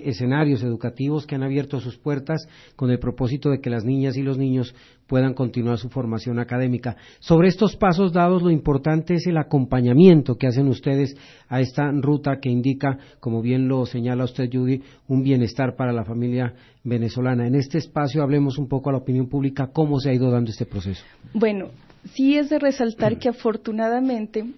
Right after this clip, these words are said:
Speaker 2: la sociedad pastusa, la sociedad nariñense,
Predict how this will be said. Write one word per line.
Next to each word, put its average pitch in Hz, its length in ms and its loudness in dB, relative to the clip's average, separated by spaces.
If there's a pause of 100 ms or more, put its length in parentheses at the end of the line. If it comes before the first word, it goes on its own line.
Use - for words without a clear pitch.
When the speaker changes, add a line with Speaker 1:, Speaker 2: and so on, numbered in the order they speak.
Speaker 2:
la 190 680 -2
sociedad 208 640 -2
pastusa, 220 540 -2
la 202 120 -2
sociedad 196 420 -4
nariñense, 208 640 -4